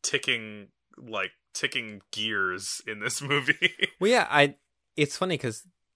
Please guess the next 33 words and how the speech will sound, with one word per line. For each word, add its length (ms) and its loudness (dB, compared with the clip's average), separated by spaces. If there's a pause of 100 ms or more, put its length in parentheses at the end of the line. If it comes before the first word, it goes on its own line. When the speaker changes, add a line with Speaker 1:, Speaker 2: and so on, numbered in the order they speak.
(160)
Speaker 2:
it, 160 -4
it 140 2
is 220 4
very 460 0 (180)
steampunky 640 -10
and, 80 -14
like, 140 -16 (200)
there's 180 -8
a 40 -4
lot, 180 -4
there's 160 -2
tons 220 -2
of 120 -8
gears 380 -2
and 160 -6
rivets 460 -4
and 160 -10 (100)
smoke 480 -8
and 140 -16
things. 420 -12 (1000)
Um, 400 0 (100)
and 160 -4
it 40 -4
made 160 0
me 80 -4
think 180 -6
about 340 -2 (140)
that, 120 -4
like, 320 -4 (220)
that 360 -2
whole 420 -2
kind 240 -8
of 240 -14